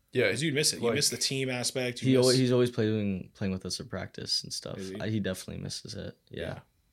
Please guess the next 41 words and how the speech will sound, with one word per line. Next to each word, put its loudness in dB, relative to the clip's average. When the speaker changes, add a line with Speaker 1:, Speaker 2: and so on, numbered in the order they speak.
Speaker 2:
And -8
then, -6
you -6
know, -10
he's -10
young. -8
I -12
mean, -14
you -10
have -10
to -14
figure -8
out -6
a -8
life. -8
You, -10
you -4
have -4
to -8
figure 2
out 0
a -6
life -2
financially, -2
and -6
then -6
once -6
you -12
figure -4
out -6
that -8
life -14
financially, -8
like, -12
<clears throat> -6
I 0
think -4
coaching's -8
just -8
an -10
awesome, -4